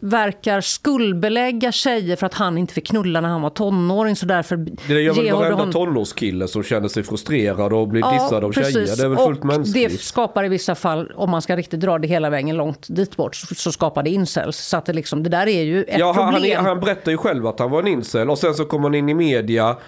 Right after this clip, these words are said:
Speaker 2: och
Speaker 1: Och du
Speaker 2: var, och
Speaker 1: tycker
Speaker 2: var med
Speaker 1: inte
Speaker 2: på
Speaker 1: att en incel har
Speaker 2: parlamentet.
Speaker 1: dålig kvinnosyn, eller?
Speaker 2: Nej, det har ingenting med kvinnosyn överhuvudtaget att göra.
Speaker 1: Har
Speaker 2: Det har ju med hans
Speaker 1: incels inte med kvinnosyn att göra?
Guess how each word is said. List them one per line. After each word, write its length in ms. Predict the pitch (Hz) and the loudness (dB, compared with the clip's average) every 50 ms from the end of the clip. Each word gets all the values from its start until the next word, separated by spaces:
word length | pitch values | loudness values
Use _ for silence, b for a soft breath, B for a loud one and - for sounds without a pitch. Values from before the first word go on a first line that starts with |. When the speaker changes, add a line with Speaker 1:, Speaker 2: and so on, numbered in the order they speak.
| B B | B B
Speaker 2:
och 200 | B B - 240 | B B 0 2
Speaker 1:
Och 60 | - | 2
du 60 | 254 | 4
Speaker 2:
var, 80 | 226 - | 2 2
och 40 | |
Speaker 1:
tycker 140 | 269 254 - | 2 2 2
Speaker 2:
var 60 | - | 2
med 60 | - - | 2 2
Speaker 1:
inte 120 | - - | 2 2
Speaker 2:
på 60 | - | 0
Speaker 1:
att 80 | - - | 0 0
en 100 | - - | 0 0
incel 120 | 240 233 226 | 2 2 2
har 120 | - - | 0 0
Speaker 2:
parlamentet. 300 | - 240 220 220 226 226 | 0 0 0 0 0 0
Speaker 1:
dålig 200 | 214 208 196 190 | 0 0 -2 -2
kvinnosyn, 500 | - 226 208 202 190 175 - 240 233 226 | -2 -2 -2 0 -2 -2 -2 -2 -2 -2
eller? 320 | 214 196 190 185 180 180 165 - - _ _ | -2 -2 0 -2 -2 -2 -4 -8 -12 _ _
Speaker 2:
Nej, 140 | 156 165 180 | -2 0 2
det 60 | 190 | 2
har 80 | 208 | 2
ingenting 260 | 220 214 202 220 214 202 | 2 2 0 0 0 0
med 120 | 196 190 | 0 0
kvinnosyn 420 | - 226 220 202 139 110 - 151 | 0 0 0 0 0 0 0 0
överhuvudtaget 600 | 156 160 160 160 160 - 196 202 175 113 92 - - | 0 2 0 0 0 0 0 2 0 0 -2 -2 0
att 60 | 120 | 2
göra. 100 | 147 175 | 2 4
Speaker 1:
Har 140 | 175 - 147 | 2 2 2
Speaker 2:
Det 60 | 147 | 2
har 60 | 156 | 2
ju 80 | 160 - | 2 2
med 100 | - - | 2 2
hans 160 | 156 160 339 | 2 2 0
Speaker 1:
incels 340 | 330 330 311 294 - - - | 0 0 -2 -4 -6 -8 -6
inte 300 | - 262 226 - - 214 | -4 -2 -2 -2 -2 -4
med 120 | 202 190 | -4 -2
kvinnosyn 520 | - - 254 220 190 208 220 - 302 294 262 | -2 -2 0 0 0 -2 -2 -2 -2 0 0
att 60 | 202 | 0
göra? 240 | 143 78 65 - | -2 -4 -6 -8